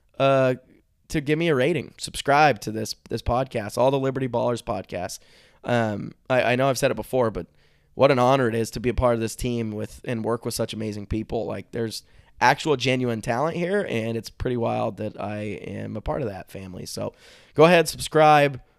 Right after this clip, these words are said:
like, and leave a review. Uh, would love to hear from you. Would love to hear what we can improve on. Would love to hear all of it. Just appreciate you guys. Appreciate your support. And like I say every week, I just genuinely love all of you. Like, for real. Thank you so much for listening.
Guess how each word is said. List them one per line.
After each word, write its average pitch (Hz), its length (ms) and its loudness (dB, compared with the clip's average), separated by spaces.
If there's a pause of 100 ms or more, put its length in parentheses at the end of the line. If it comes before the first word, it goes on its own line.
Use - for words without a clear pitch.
like, 131 460 6
and 127 300 0
leave 185 160 0
a 185 40 2
review. 127 420 0 (220)
Uh, 120 240 0
would 117 140 -4
love 127 160 2
to 131 80 -4
hear 123 180 -2
from 127 180 -6
you. 120 160 -2
Would 117 180 -4
love 120 180 -2
to 120 40 -10
hear 120 460 -2 (320)
what 139 120 6
we 135 120 0
can 120 100 -2
improve 175 300 2
on. 170 320 4
Would - 100 -6
love 147 160 4
to 156 60 0
hear 156 100 2
all 156 160 6
of 113 80 2
it. - 100 -4 (120)
Just 123 180 -8
appreciate 143 540 -2
you 127 100 -4
guys. 123 260 0
Appreciate 123 380 -6
your 95 100 -8
support. 123 560 -4 (640)
And 110 500 -2
like 120 200 -4
I 120 60 2
say 120 180 -2
every 107 180 -4
week, 110 240 -4
I 110 120 -4
just 113 260 -6
genuinely 110 500 -4
love 107 240 -6
all 98 220 -4
of 95 100 -10
you. - 180 -14 (220)
Like, - 240 -8
for 127 140 0
real. 104 340 0
Thank 127 240 -4
you 117 80 -6
so 120 140 -2
much 110 160 -6
for - 100 -10
listening. 104 400 -6